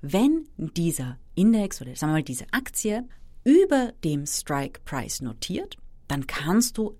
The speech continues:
deine Call-Option auslösen. Das heißt, du kannst zu dem Strike Price kaufen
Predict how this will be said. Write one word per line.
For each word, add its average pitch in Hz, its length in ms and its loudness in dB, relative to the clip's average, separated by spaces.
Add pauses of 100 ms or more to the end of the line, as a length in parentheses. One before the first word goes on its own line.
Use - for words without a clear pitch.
(100)
deine 143 400 0 (180)
Call-Option 139 1160 0 (120)
auslösen. - 560 -4
Das 170 180 -2
heißt, 254 240 2 (300)
du 208 80 -2
kannst 233 360 4
zu 185 100 -2
dem 139 140 -2
Strike 139 420 0
Price - 340 -2
kaufen 151 480 0